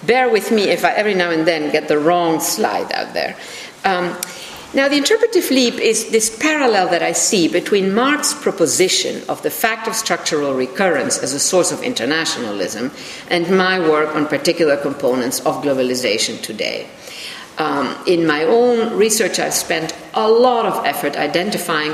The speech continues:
a kind of globali-, globality that is constituted through recurrence and horizontality. Not the I M F model, vertically integrated, not the multinational corporation model, et cetera, et cetera, a different kind,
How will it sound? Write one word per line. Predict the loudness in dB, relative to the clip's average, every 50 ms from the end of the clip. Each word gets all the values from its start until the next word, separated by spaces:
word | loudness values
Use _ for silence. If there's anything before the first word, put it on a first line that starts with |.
| -6 -8
a | -8
kind | -8 -4 -2 0 2 2 2
of | 2 2
globali-, | 2 0 2 4 4 4 4 0 0 -4 -2 0
globality | 0 2 2 2 0 0 -2 -2 -2 -2 -2 -4 -4 -6 -12 -14 -16 -16 -4 -2
that | 0 2
is | 2 0 0 0
constituted | 0 0 0 0 0 -2 0 0 0 0 0 -2 -2 -4
through | -2 2 2 4 4
recurrence | 4 2 0 0 0 0 0 0 0 0 0
and | -2 -2 -4 -8 -10 -14 -16 -18 -18 -6
horizontality. | -2 0 2 2 2 0 0 -2 -2 -2 -4 -4 -4 -6 -6 -8 -8 -10 -10 -10 -12 -14 -16 -20 -20 -14 -4 -2
Not | 0 0 2 2
the | 2 2
I | 2 0 0
M | -2 0 0 0
F | 0 0 0 0
model, | 2 2 4 4 4 4 2 2 0 -6 -12 -14 -14 0
vertically | 2 4 4 4 4 4 4 4 4 2 2
integrated, | 0 0 0 2 2 2 0 -2 -2 0
not | 0 0 2 2
the | 2
multinational | 2 2 2 2 0 0 0 0 0 0 -2 -2
corporation | -2 -2 -2 0 2 4 4 4 2 0 -2 -4 -4
model, | -2 0 0 2 0 0 -2 -4 -8 -12 -12 -8 -6
et | -4 -2
cetera, | -2 -2 0 -2 -2
et | -2 0
cetera, | -2 -2 -2 -2 -2 -2 -2 -2
a | -4 -4
different | -4 -6 -8 -4 -2 0 0 0 -2 -4 -10
kind, | -10 -8 -6 -4 -4 -4 -6 -6 -8 -12